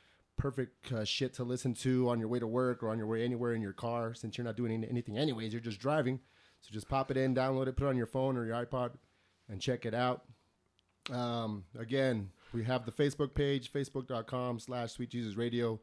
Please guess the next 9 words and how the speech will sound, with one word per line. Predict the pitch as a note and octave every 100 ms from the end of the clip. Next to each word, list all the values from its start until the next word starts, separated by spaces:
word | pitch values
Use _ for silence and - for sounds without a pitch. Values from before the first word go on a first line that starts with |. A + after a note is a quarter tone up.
| - - _ _
the | G#2+
SoundCloud | - A#2 A#2 - A#2+ A2+ -
page, | A#2 A2 -
soundcloud | A#2+ A2+ G#2 A2+ G#2
dot | G2+ -
com | G#2+ G2+
slash | G#2+ G2+
Jesus | - G2+ G2
radio. | F#2+ F#2 D2+